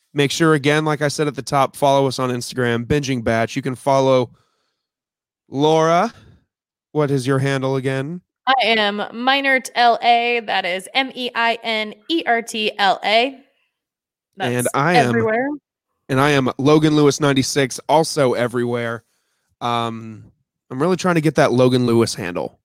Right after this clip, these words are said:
Speaker 1: I can't yet. I can't yet. But
Speaker 2: Gotta
Speaker 1: I'm
Speaker 2: be
Speaker 1: working
Speaker 2: patient.
Speaker 1: on it. I'm, I'm really working on it. Um, and then rate and review on Apple Podcasts and subscribe,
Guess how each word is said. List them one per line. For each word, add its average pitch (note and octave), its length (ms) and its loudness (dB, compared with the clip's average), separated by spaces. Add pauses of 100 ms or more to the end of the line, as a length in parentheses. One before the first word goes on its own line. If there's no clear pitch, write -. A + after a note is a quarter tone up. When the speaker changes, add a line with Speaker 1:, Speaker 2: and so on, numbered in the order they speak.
(140)
Speaker 1:
I - 60 -20
can't A#2+ 280 -4
yet. F2+ 240 -4 (200)
I - 100 -20
can't C3+ 220 -4
yet. A#2+ 220 -2 (920)
But A2+ 180 0 (120)
Speaker 2:
Gotta B2+ 80 -2
Speaker 1:
I'm B2 60 2
Speaker 2:
be E3+ 80 4
Speaker 1:
working G#3+ 220 0
Speaker 2:
patient. F3 220 -4 (400)
Speaker 1:
on A#2+ 100 0
it. - 20 0
I'm, A#2+ 80 -2
I'm B2 200 2
really D3+ 180 6
working C#3 300 4
on D2+ 180 -8
it. - 80 -18 (360)
Um, A2+ 540 -2
and C3+ 140 -2
then C3+ 400 -2
rate F3 260 4
and F3 120 2
review D#3 380 4
on C#3 100 2
Apple C3+ 260 2
Podcasts C3 760 -2
and A#2+ 160 -10
subscribe, C3+ 680 0